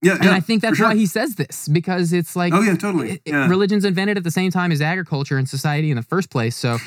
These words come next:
Speaker 2: you kinda, they kinda go hand in hand.
Speaker 1: Oh, yeah, yeah, yeah.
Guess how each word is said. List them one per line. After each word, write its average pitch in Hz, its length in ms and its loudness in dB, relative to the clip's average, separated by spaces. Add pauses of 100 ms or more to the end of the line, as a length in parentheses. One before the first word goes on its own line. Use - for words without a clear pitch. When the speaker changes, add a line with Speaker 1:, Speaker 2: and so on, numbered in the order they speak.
(300)
Speaker 2:
you 156 100 2
kinda, 196 260 0
they 165 120 -2
kinda 214 220 0
go 208 140 0
hand 180 220 2
in 135 80 -2
hand. 127 400 -4 (920)
Speaker 1:
Oh, 202 80 0
yeah, 240 140 2
yeah, 208 140 0
yeah. 170 280 -2